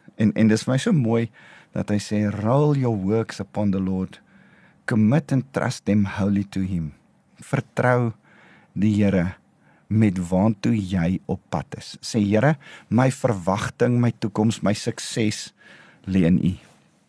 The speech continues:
Ek gaan nie my eie sukses bepaal nie. Here, gaan stil word en wag op U. En my sukses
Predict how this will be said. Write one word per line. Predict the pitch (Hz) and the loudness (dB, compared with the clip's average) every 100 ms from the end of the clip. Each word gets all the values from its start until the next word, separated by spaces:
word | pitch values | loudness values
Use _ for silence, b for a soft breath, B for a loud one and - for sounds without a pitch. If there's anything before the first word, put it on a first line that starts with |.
| _ _ _ _ _ _ _ _ _ - | _ _ _ _ _ _ _ _ _ -8
Ek | - | 0
gaan | 110 | 4
nie | |
my | 156 | 6
eie | 107 101 | 6 6
sukses | 92 87 - 71 | 2 -4 -6 -6
bepaal | - - 65 65 | -6 -8 -8 -8
nie. | 76 - _ B B B B B | -10 -18 _ B B B B B
Here, | - 120 | 2 2
gaan | 127 120 | 4 2
stil | - - 143 147 | 0 2 4 4
word | 131 139 113 | 4 2 2
en | 101 | 2
wag | 78 - | 2 2
op | 95 - | -4 0
U. | 113 110 95 - B B B B B B B B _ _ _ _ _ - | 4 4 4 -2 B B B B B B B B _ _ _ _ _ 0
En | 120 120 110 | 4 6 8
my | 135 202 | 8 6
sukses | - 139 - 82 67 - - | 2 -6 -2 -4 -4 -10 -20